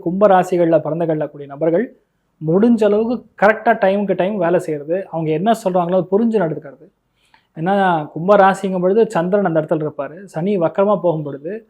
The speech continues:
அவங்க கவனம் இங்க இருக்கவே இருக்காது. எதை சொல்றோமோ அது சம்மந்தமே இல்லாம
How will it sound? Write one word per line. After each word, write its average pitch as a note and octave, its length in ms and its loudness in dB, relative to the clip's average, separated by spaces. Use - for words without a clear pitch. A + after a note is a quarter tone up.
அவங்க D#3+ 180 -2
கவனம் B3+ 340 8
இங்க G3 140 4
இருக்கவே A3 280 6
இருக்காது. E3+ 280 0
எதை G#3 120 6
சொல்றோமோ G#3 420 8
அது F3+ 140 -2
சம்மந்தமே A3+ 400 8
இல்லாம A3 280 10